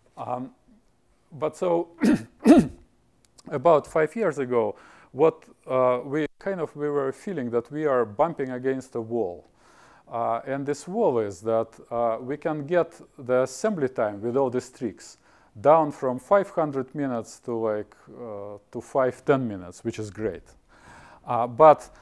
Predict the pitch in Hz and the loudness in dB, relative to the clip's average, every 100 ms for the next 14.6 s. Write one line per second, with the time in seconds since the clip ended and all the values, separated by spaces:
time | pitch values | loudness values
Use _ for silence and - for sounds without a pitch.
0 | - - - 220 190 151 131 135 156 151 | -20 -20 -6 -2 0 2 0 0 -4 -4
1 | 151 147 139 131 131 127 120 - - 190 | -4 0 2 0 0 0 0 -4 -6 -6
2 | - 127 131 - 170 208 151 120 110 131 | -6 -4 -2 2 4 4 2 -2 -2 -4
3 | 110 117 131 127 107 104 127 156 139 123 | -4 -2 0 0 0 -2 -2 0 0 0
4 | 120 113 151 151 131 - 139 139 123 107 | -2 -4 0 0 0 -4 0 0 0 -2
5 | 104 120 101 104 101 123 117 104 87 85 | -4 -8 -6 -6 -2 0 0 -2 -10 -16
6 | - - 92 92 - - - - - 131 | -16 -16 -14 -16 -20 -20 -20 -20 -4 -2
7 | 139 139 160 147 - 127 135 139 127 113 | -2 2 2 2 0 -6 -2 0 -2 -4
8 | - 113 - 107 - 95 87 95 - 107 | -6 -10 -10 -16 -14 -14 -16 -16 -14 -14
9 | 98 - 110 107 104 90 85 - _ 101 | -12 -10 -10 -10 -16 -16 -18 -20 _ -18
10 | 92 - 101 92 - 117 120 156 131 131 | -18 -18 -18 -18 -14 -10 -6 -6 -8 -4
11 | 135 - 117 113 98 - - _ _ _ | -4 -2 -4 -4 -4 -6 -20 _ _ _
12 | 117 139 139 147 123 117 113 143 113 110 | -10 -4 -2 -2 -2 -6 -4 -4 -4 -6
13 | 101 - 117 139 117 104 - 95 92 117 | -12 -6 -4 -4 -6 -10 -10 -14 -6 -6
14 | - - - 117 90 87 | -6 -14 -12 -8 -8 -10